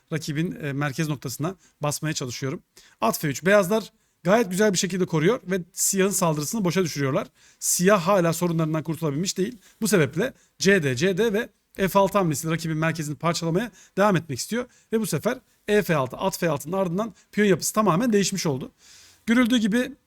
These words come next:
E dikeyinde geri kalmış bir piyon var ve E beş karesi zayıf. Siyahsa artık biraz daha rahat gelişebiliyor. Örneğin filini D altı karesine koyabiliyor ve kendisi de aynı şekilde rakibin yapmaya çalıştığı gibi o da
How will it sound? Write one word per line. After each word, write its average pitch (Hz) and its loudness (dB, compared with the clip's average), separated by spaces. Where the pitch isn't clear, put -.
E 220 6
dikeyinde 196 2
geri 180 2
kalmış 165 0
bir 131 -6
piyon 170 -2
var 240 -8
ve 190 0
E 170 4
beş 190 4
karesi 147 0
zayıf. 143 -4
Siyahsa 208 4
artık 185 2
biraz 196 4
daha 196 4
rahat 196 2
gelişebiliyor. 175 2
Örneğin 143 0
filini 160 -2
D 156 2
altı 156 0
karesine 156 -4
koyabiliyor 156 0
ve 180 2
kendisi 165 2
de 254 4
aynı 214 4
şekilde 170 0
rakibin 165 0
yapmaya 170 0
çalıştığı 160 -4
gibi 170 -4
o 220 2
da - 0